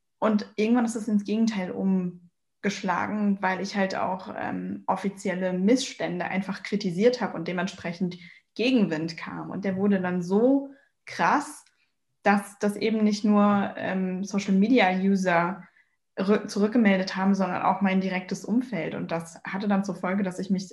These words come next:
ähm, es war damals noch an der Uni, ich konnte mich nicht bewegen in der Uni, ohne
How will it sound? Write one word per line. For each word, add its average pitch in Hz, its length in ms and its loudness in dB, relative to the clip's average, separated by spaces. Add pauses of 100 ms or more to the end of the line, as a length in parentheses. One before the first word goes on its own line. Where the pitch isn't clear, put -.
ähm, 180 120 -8
es 180 140 -10
war 170 100 -4
damals 180 300 -2
noch 180 120 -6
an 180 80 -8
der - 100 -6
Uni, 226 320 4 (640)
ich - 160 -10
konnte 214 320 0
mich 196 160 0
nicht 214 480 4
bewegen 208 680 2
in 226 200 4
der 226 180 4
Uni, 220 520 2 (100)
ohne 214 880 2